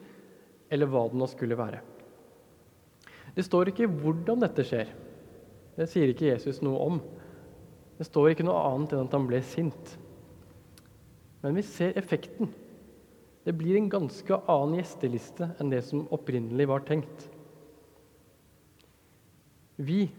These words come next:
er denne verten. Vi har alle vår historie, våre begrensninger, vår sårbarhet. Vi er alle del av en jord, en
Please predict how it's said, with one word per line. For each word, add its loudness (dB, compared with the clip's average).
er 2
denne 0
verten. -4
Vi 0
har 2
alle 2
vår 4
historie, 0
våre 4
begrensninger, 0
vår -2
sårbarhet. 0
Vi -2
er -4
alle 2
del 4
av 0
en 2
jord, 0
en -2